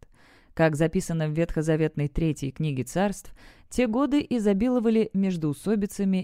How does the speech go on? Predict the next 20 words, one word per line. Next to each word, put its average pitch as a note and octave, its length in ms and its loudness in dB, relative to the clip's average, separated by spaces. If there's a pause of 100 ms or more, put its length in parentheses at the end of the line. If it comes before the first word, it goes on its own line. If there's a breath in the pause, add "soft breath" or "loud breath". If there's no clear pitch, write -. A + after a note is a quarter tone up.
и F#3 80 -4
катастрофами. - 840 -10 (640)
После E3+ 280 0
кончины D#3+ 520 0
царя D#3+ 320 0
Соломона D#3 640 -2 (340 loud breath)
престол C4 500 2
унаследовал A#3+ 680 0
его F3+ 280 2
сын A3 360 0 (120)
Раваам. F#3 560 -2 (420 soft breath)
Однако F3+ 480 2
новоиспечённому F3 840 -2
монарху F#3 460 -2
не F#3+ 160 0
следовало D#3+ 600 -2
ожидать C#3 420 -2
мира D#3 280 -2
и D3 40 -2
спокойствия. - 760 -8